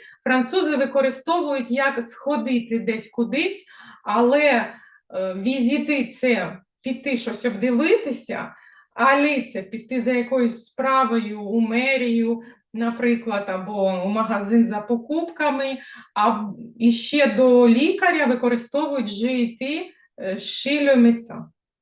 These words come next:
Так.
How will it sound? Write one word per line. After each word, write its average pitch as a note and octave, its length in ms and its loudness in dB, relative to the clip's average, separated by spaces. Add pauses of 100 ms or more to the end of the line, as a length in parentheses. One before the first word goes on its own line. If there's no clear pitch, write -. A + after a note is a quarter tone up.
(3250)
Так. A#3 420 -6